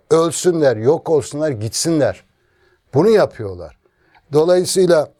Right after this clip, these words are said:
Hamas'tan kaynaklanan bir şey değil. Hamas yaptı da onun için bilmem ne tepkiler verecek. Hayır, yapıyorlar. Öldürüyorlar. Bari biz de öldürelim diyor Hamas da bunları yani. Bizi öldüren birisine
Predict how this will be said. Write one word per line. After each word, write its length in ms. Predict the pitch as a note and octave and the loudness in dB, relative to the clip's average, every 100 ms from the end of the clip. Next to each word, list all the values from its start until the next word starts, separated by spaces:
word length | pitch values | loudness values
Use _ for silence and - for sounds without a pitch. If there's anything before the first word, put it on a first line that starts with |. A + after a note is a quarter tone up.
| _ _ _ | _ _ _
Hamas'tan 680 | - D#3 G3+ F#3+ F#3 D3+ B2+ | -4 -2 0 -2 -2 -8 -8
kaynaklanan 680 | C#3 D#3 E3+ E3 D3+ D3+ | -4 -2 -2 -2 -2 -2
bir 60 | B2+ | -4
şey 240 | - C#3 | -4 0
değil. 220 | C3 A2+ F#2+ | 0 0 -2
Hamas 480 | B2 F#3 F3 C#3 | -2 -2 -2 -2
yaptı 300 | C#3+ C#3 E3 | -2 -2 0
da 100 | F3 | 0
onun 240 | F#3 D#3+ E3+ | 0 0 -2
için 260 | D3+ D#3+ | -2 -2
bilmem 320 | D#3+ D#3+ D#3 D#3 | 0 2 2 2
ne 80 | |
tepkiler 560 | D3+ C#3 C3 B2+ C3+ A2+ | 0 -2 -4 0 0 0
verecek. 380 | G2 F#2+ G2+ F#2+ - | -6 -10 -14 -16 -10
Hayır, 320 | G#2+ C#3+ A#2+ | -6 -6 -6
yapıyorlar. 680 | G#2 A2 - D#3+ A#2+ G#2+ - _ _ _ _ _ _ | -4 -4 0 0 0 -4 -10 _ _ _ _ _ _
Öldürüyorlar. 800 | C#3+ D#3+ D3+ E3 E3+ C#3 C#3+ F3 | 0 0 0 0 2 2 2 2
Bari 320 | D3 E3 D3+ C#3 | 2 0 -2 -2
biz 200 | E3 - | -2 2
de 80 | |
öldürelim 640 | G3+ F#3+ F#3 G3 A3+ A#3 F#3 | 4 4 4 2 2 0 0
diyor 140 | D3+ | 0
Hamas 400 | B2+ C3 A#2+ - | 2 0 -2 -4
da 120 | A2+ | -6
bunları 320 | A2+ A2+ A2 | -4 -2 -2
yani. 320 | G#2 G#2 G2+ G#2+ | -2 -4 -4 -6
Bizi 200 | A2 D3 | 0 2
öldüren 480 | C#3+ C3+ C3 C3+ | 2 2 0 0
birisine 440 | C3+ C3 - B2+ | -2 -4 -6 -6